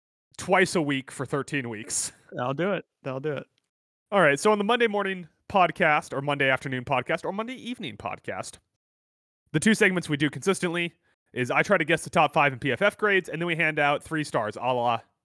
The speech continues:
Speaker 1: N H L style, three stars of the game.
Speaker 2: Mm-hmm.
Speaker 1: So I'll lead this off here. I'm gonna try to guess the top five in P F F grades here. You all set to go on that one, Mike?
Speaker 2: Yeah.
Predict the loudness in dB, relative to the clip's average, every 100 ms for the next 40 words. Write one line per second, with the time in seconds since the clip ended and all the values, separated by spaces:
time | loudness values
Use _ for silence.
0 | -6 -4 -2 -2 -4 -4 -2 -2 -4 -6
1 | -8 -4 -6 -8 -10 -12 -14 _ _ _
2 | -18 -14 -6 4 4 4 2 2 2 4
3 | 2 0 -2 -2 0 0 0 0 0 -6
4 | 0 2 0 0 0 2 -2 -6 -12 -6
5 | -2 0 0 -4 -4 -4 -4 -4 -6 -4
6 | -6 _ _ _ _ _ _ _ _ _
7 | _ _ _ _ -4 -2 -2 -2 0 0
8 | 0 0 -2 -4 -12 _ _ _ _ -12
9 | -8 -6 -8